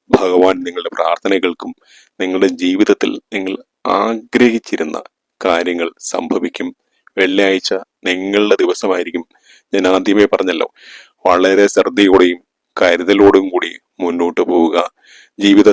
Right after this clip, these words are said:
സാഹചര്യങ്ങളിൽ ചില സാഹസികമായ പ്രവർത്തികളിലൊക്കെ ഏർപ്പെടുമ്പോൾ നിങ്ങൾ വളരെയധികം സംയമനം പാലിച്ചു വേണം മുന്നോട്ട് പോകുവാൻ. ഓം നമഃ ശിവായ മന്ത്രം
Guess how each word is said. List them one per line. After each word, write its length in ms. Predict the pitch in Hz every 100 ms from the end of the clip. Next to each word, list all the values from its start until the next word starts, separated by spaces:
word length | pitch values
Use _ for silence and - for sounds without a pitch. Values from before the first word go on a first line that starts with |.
| -
സാഹചര്യങ്ങളിൽ 680 | 92 98 98 98 90 85 - _ -
ചില 120 | - 95 -
സാഹസികമായ 680 | 92 95 - 107 107 101 101
പ്രവർത്തികളിലൊക്കെ 800 | - 92 101 - 104 101 98 - 95
ഏർപ്പെടുമ്പോൾ 480 | 95 - 98 85 78 - _ _ -
നിങ്ങൾ 200 | 92 90 92 _ _ - 95
വളരെയധികം 800 | 90 87 92 104 101 95 92 92 - -
സംയമനം 580 | - 87 95 104 101 95 -
പാലിച്ചു 400 | 87 87 90 - 90
വേണം 200 | 85 85 _ - 90
മുന്നോട്ട് 400 | 82 87 82 - -
പോകുവാൻ. 440 | 85 80 90 90 _ _ _ _ _ 104
ഓം 220 | 104 107 - -
നമഃ 180 | 104 104 -
ശിവായ 300 | 98 98 101 - _ 104
മന്ത്രം 340 | 92 92 92